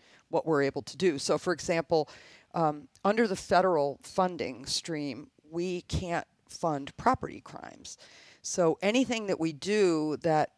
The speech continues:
is the result of somebody being, like, defrauded or having property stolen, that has to come from state funds.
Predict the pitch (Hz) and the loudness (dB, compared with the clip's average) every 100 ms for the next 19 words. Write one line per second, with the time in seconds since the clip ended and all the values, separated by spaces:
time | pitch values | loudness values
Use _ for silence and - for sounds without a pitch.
0 | - 170 151 147 - 170 147 143 147 143 | -2 -2 0 -4 -6 -4 -4 0 2 0
1 | - 151 - 165 151 147 143 147 139 120 | -2 -6 -2 -4 -2 -4 -4 -4 -6 -8
2 | - 123 - _ - 156 - 202 185 170 | -10 -12 -12 _ -10 -10 -2 2 2 2
3 | 165 156 143 139 123 147 151 143 - - | 0 0 0 0 0 2 2 2 -6 2
4 | 139 - 127 110 - 185 180 170 127 131 | 2 2 -6 -4 -2 2 2 2 -2 -2
5 | 175 196 220 - - 170 143 123 - - | 2 4 2 -2 -4 -2 -4 -6 -8 -4
6 | 107 - 190 160 90 | -6 -2 0 0 -2